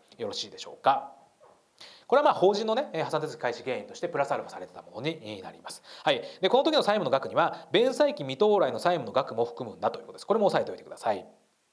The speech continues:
いですね。で、支払い不能と異なり、ロームや信用については考慮しませんということになっています。はい。このね、えー、まあ、財産というところなので、これは弁済期未到来の債務の額も含むということです。ここに関してはね。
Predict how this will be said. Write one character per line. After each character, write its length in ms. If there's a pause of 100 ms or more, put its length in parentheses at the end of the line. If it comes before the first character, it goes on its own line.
(280)
い 20
で 100
す 80
ね。 220 (760)
で、 120
支 100
払 160
い 40
不 40
能 80
と 160
異 60
な 80
り、 160 (180)
ロ 360
ー 20
ム 80
や 100
信 220
用 160
に 80
つ 80
い 80
て 60
は 100
考 300
慮 140
し 200
ま 160
せ 240
ん 100
と 180
い 80
う 60
こ 80
と 100
に 60
な 120
っ 20
て 180
い 60
ま 80
す。 100 (100)
は 100
い。 120 (560)
こ 100
の 60
ね、 280
え 240
ー、 20
ま 80
あ、 20
財 320
産 340
と 160
い 80
う 80
と 120
こ 100
ろ 60
な 80
の 80
で、 160
こ 80
れ 60
は 60
弁 280
済 220
期 80
未 100
到 280
来 140
の 100
債 240
務 120
の 80
額 240
も 180
含 260
む 120
と 100
い 80
う 60
こ 80
と 60
で 80
す。 120
こ 80
こ 100
に 80
関 180
し 40
て 80
は 60
ね。 260